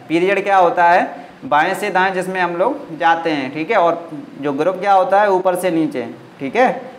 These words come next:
दो तरह से आप लोग periodic table में घूम सकते हैं ना, एक तो ऐसे चल सकते हैं जो बाएं से दाएं हो गया, एक ऊपर से नीचे आ सकते हैं।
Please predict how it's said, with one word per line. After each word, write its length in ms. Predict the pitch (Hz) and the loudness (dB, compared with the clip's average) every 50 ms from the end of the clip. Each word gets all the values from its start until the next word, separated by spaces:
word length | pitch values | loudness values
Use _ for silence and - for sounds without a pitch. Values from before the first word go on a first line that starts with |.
| - | -12
दो 160 | 135 131 139 143 | -6 -4 -4 0
तरह 200 | - 156 165 165 | 2 2 2 2
से 120 | 165 180 175 | 2 2 2
आप 160 | 170 170 170 | 2 2 2
लोग 120 | 180 180 180 | 0 0 0
periodic 320 | 170 170 175 175 180 170 | 0 2 2 2 2 2
table 220 | 170 175 170 170 | 2 0 0 0
में 120 | 170 180 170 | 0 0 -2
घूम 160 | 156 156 156 | 0 0 0
सकते 260 | 156 160 151 - - 151 | 0 -2 -4 -4 -4 -6
हैं 100 | 156 156 | -4 -2
ना, 200 | 175 214 226 - - - - - - - | -2 -2 -2 -4 -6 -14 -20 -18 -10 -6
एक 200 | 147 156 147 156 | -6 -6 -4 -2
तो 240 | 185 190 185 175 - - | 2 2 2 2 2 2
ऐसे 280 | - 226 - - 208 | 0 0 0 -2 -4
चल 180 | - 208 202 190 | -4 -4 -4 -2
सकते 260 | 175 190 190 190 196 | -2 -4 -4 -2 -4
हैं 260 | 190 190 185 180 170 147 | -4 -2 -2 -4 -6 -6
जो 120 | 156 156 | -8 -4
बाएं 240 | 143 151 156 170 170 | 0 0 0 0 0
से 140 | 165 185 170 | -2 0 0
दाएं 200 | 175 180 190 190 | 0 0 0 0
हो 120 | 175 170 | 0 0
गया, 180 | 170 170 165 156 | 0 0 -2 -2
एक 320 | - 143 160 185 185 - | -2 -2 -2 -2 -2 0
ऊपर 240 | 170 165 165 170 165 | -2 0 2 2 0
से 140 | 165 - 170 | 2 0 0
नीचे 260 | 160 160 165 165 180 | 0 0 -2 0 2
आ 120 | 185 175 170 | 2 2 2
सकते 260 | 170 160 139 - - | 0 -4 -6 -6 -6
हैं। 280 | 147 143 143 143 - | -4 -4 -4 -6 -8